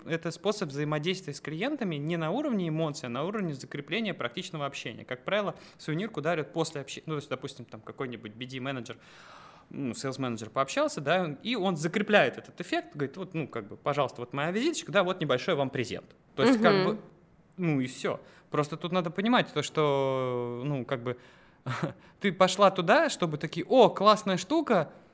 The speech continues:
Speaker 1: а, м, применю-ка я у себя". Скажи, пожалуйста, ты для себя решила задачу, да, что такое при-, а они решили задачу? Нет. Они не решили задачу. То есть для них, у кого вот на стенде это лежит, у них задача другая. Собрать контакты, закрепить.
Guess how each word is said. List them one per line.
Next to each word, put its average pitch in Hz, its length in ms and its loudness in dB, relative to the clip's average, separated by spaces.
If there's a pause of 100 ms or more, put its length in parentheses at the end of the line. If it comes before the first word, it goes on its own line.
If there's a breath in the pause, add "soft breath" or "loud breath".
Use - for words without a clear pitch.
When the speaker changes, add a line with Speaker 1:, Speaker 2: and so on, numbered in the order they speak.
(160 soft breath)
Speaker 1:
а, 151 1000 6
м, 113 760 -10
применю-ка 208 420 6
я 180 120 6
у 180 80 4
себя". 147 440 2
Скажи, 170 220 -2
пожалуйста, 156 440 2
ты 180 140 -6
для 160 140 -4
себя 185 280 6
решила 196 360 0
задачу, 131 400 -2
да, 143 120 2
что 147 160 -4
такое 131 260 -2
при-, 123 220 -6 (280 loud breath)
а 180 140 12
они 214 220 8
решили 220 360 0
задачу? 135 460 0
Нет. 120 260 -2 (360 soft breath)
Они 180 640 2
не 185 260 0
решили 208 360 -2
задачу. 143 500 -2
То - 80 -10
есть - 220 -10
для 156 220 -2
них, 262 340 -2
у 147 80 -8
кого 156 260 0
вот 117 160 -8
на 143 80 -4
стенде 123 360 -6
это 123 160 -6
лежит, 156 320 -4 (200 loud breath)
у 175 80 2
них 214 120 4
задача 170 340 0
другая. 147 360 -4
Собрать 165 380 0
контакты, 135 540 2
закрепить. 123 640 -8